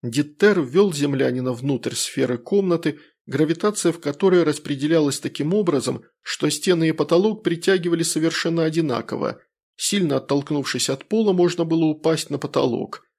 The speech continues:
а закрыв глаза, долго шагать по стенам, не подозревая, что двигаешься не по плоскости.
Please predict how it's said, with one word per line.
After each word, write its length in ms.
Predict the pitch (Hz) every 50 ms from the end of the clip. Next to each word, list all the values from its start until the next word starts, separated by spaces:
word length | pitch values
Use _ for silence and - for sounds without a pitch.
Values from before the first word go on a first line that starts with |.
| _ _
а 100 | - 120
закрыв 380 | 123 135 - - 139 139 123
глаза, 520 | 117 127 139 143 147 143 175 190 196 185 - - _ _ _ _
долго 340 | - 151 202 202 160 131 120
шагать 440 | - - 127 131 123 135 123 123 -
по 100 | - 123
стенам, 460 | - - - - 202 202 180 151 143
не 80 | 151 160
подозревая, 800 | 156 147 113 127 123 120 127 139 147 156 180 190 180 147 - - - _ _ _
что 220 | - - - 151
двигаешься 760 | 147 131 135 165 180 160 139 139 131 123 - - - - 139 139
не 140 | 139 143
по 160 | 143 143 143 139
плоскости. 760 | - 139 127 117 107 - - - 104 - - - - -